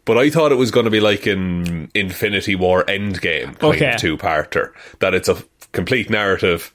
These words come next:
Speaker 1: and then another new narrative after that.
Speaker 2: So I, I think that how the story goes is they started writing it as one narrative, and then it became so big that they realised that they couldn't do it in one movie. And I think that's
Speaker 1: Yeah.
Speaker 2: why,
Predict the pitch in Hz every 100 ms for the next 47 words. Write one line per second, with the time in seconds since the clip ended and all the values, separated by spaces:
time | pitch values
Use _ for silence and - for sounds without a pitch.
0 | _ - 101 95 92 101 101 101 92 95
1 | 101 98 92 92 87 82 82 85 85 -
2 | 80 73 - - - _ - - - 190
3 | 190 175 - 185 185 220 240 226 208 156
4 | 202 208 208 185 175 151 160 156 143 131
5 | 151 139 - 156 170 175 143 151 156 151
6 | 143 139 139 135 127 143 147 151 135 143
7 | 160 175 202 226 - - - - _ 170
8 | 165 175 180 - 160 - 185 175 160 -
9 | 175 165 185 147 147 160 196 - - -
10 | _ _ 165 160 165 165 190 175 156 143
11 | 147 139 139 - 190 - 160 151 151 156
12 | 143 139 143 139 135 131 117 120 - 156
13 | 151 - 170 202 185 170 - 170 170 160